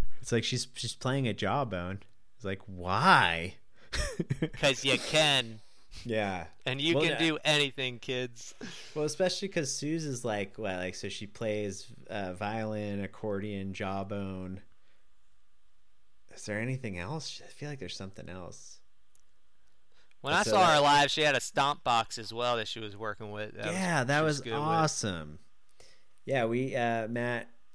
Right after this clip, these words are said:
Speaker 1: Allison, and Jamie and I saw them in Manayunk, actually. And that's, uh, yeah, she had the stomp box for that.
Speaker 2: Where did
Speaker 1: So
Speaker 2: they play
Speaker 1: cool.
Speaker 2: in Manayunk?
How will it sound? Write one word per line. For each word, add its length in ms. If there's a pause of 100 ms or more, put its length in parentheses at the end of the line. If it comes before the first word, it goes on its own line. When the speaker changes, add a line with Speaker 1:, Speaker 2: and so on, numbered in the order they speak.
Speaker 1:
Allison, 640
and 180
Jamie 340
and 100
I 180
saw 380
them 360
in 200
Manayunk, 580
actually. 640
And 140
that's, 280
uh, 40
yeah, 320
she 160
had 120
the 60
stomp 380
box 280
for 140
that. 120
Speaker 2:
Where 120
did 100
Speaker 1:
So 60
Speaker 2:
they 120
play 220
Speaker 1:
cool. 100
Speaker 2:
in 60
Manayunk? 520